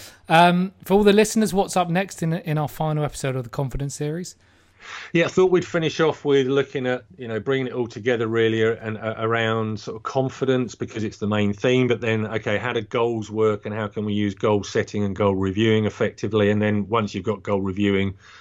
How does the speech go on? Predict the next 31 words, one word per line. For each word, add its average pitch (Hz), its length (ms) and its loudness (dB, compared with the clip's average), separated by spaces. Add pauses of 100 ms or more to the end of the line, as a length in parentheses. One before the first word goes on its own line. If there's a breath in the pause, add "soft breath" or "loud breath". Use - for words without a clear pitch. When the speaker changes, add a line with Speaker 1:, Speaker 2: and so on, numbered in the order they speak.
(160 loud breath)
Speaker 2:
we're 101 100 0
sort 87 180 0
of - 60 -8
thinking 98 280 0
there 95 140 2
about 95 300 -2
feedback 95 580 -2
as 92 120 -4
well. 92 260 2
So - 120 -4
just, 107 220 -2 (260 loud breath)
just 107 160 -4
wanted 113 260 2
to 107 80 -4
do 101 180 4
a - 20 2
little 101 240 2
bit 104 240 -2
that 104 160 -10
connects 101 380 -6
those 98 220 0
very 101 260 0
frequently 101 640 -4
used 95 320 0
terms 98 340 0
of 87 140 -6
goal 101 260 2
setting 98 400 -6
and 90 120 -10
feedback 104 680 -2 (580 loud breath)
with 104 440 0